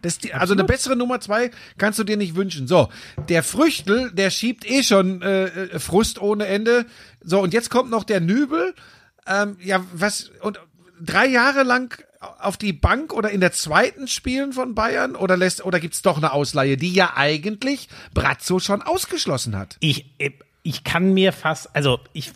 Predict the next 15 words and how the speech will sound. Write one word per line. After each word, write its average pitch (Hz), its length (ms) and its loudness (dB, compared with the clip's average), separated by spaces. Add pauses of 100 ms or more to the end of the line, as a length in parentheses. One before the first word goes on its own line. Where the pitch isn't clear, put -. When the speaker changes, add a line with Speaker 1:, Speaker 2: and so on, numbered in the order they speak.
(140)
Speaker 2:
weil, 156 600 -2
wie 220 120 2
gesagt, 226 440 0
Neuer, 240 680 0 (140)
ich, - 240 -12 (160)
also 143 240 -2
der 139 240 -4
wird 208 180 0
keine 185 220 2
Spiele 156 320 0
abgeben 123 420 0
wollen, 107 320 -2
keine, 160 320 2
keine 160 340 -2
wichtigen. 110 480 -10